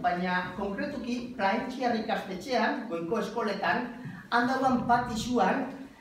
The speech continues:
errekasto bat, patixuan eskinatikan errekasto bat pasatzen da, eta hori argazki hori da, eh,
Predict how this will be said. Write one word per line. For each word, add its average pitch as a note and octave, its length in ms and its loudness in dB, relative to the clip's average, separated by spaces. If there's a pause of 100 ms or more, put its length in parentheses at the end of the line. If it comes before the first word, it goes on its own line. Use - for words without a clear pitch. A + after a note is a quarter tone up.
errekasto G3 680 0
bat, F#3 240 4
patixuan A3 600 2
eskinatikan G#3 680 -2
errekasto E3 520 0
bat F#3 220 0
pasatzen G#3+ 540 -2
da, F#3 320 2 (200)
eta F#3 400 2
hori C4+ 240 4
argazki B3+ 520 -4
hori B3 240 2
da, C4+ 280 0 (240)
eh, F3+ 800 -4